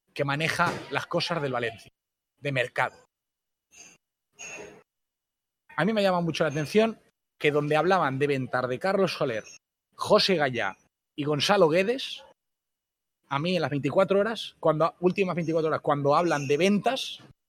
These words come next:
me hablan de Jo-, perdón, de Carlos Soler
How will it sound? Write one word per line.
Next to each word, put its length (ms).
me 180
hablan 400
de 220
Jo-, 240
perdón, 480
de 220
Carlos 320
Soler 260